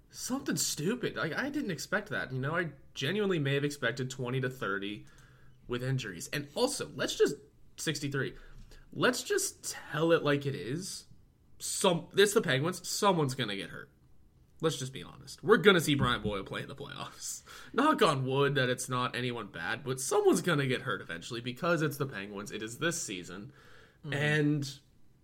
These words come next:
Speaker 1: what exactly is a fully healthy lineup, man?
Speaker 2: And here's the thing as well. No matter if somebody gets hurt or even if everybody stays healthy and the Penguins don't have a good start to the first two games, Brian Boyle will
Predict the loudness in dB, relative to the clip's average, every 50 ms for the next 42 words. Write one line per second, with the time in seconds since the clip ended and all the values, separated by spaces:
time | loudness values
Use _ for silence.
0 | _ -16 -12 -8 -4 0 2 2 2 0 0 0 0 0 0 0 2 2 2 2
1 | 0 -2 -4 -4 -4 0 2 2 2 2 2 -2 -8 -10 -10 -4 -2 -2 -2 -2
2 | -4 -4 -6 -6 -8 -10 -10 -10 -10 -10 -10 -12 -12 -14 -12 -8 -6 -4 -4 -4
3 | -6 -8 -12 _ _ _ _ -20 -20 _ _ _ _ _ _ _ _ _ _ -2
4 | 0 0 2 2 2 0 0 -2 0 0 2 2 2 0 -2 -2 2 4 4 6
5 | 6 4 2 2 -2 -6 -14 _ _ _ _ _ _ _ _ _ _ _ _ _
6 | _ _ _ _ _ _ _ _ _ _ _ _ _ _ _ _ -8 -2 0 2
7 | 2 4 4 6 6 6 4 4 0 -4 -6 _ -4 -4 -2 -2 0 0 2 0
8 | 0 0 4 4 4 4 6 10 10 12 12 10 6 2 2 2 2 4 4 6
9 | 6 6 6 6 4 4 2 0 0 0 2 2 2 2 2 -2 -4 -4 -6 -6
10 | -2 -2 -2 -2 0 0 2 2 4 4 2 2 4 4 4 4 4 6 6 6
11 | 6 6 4 2 2 2 2 2 4 2 2 2 -2 -2 0 0 0 0 -2 -2
12 | 0 0 -2 -2 -4 -4 2 4 4 4 6 6 6 8 8 8 8 6 2 -2
13 | -4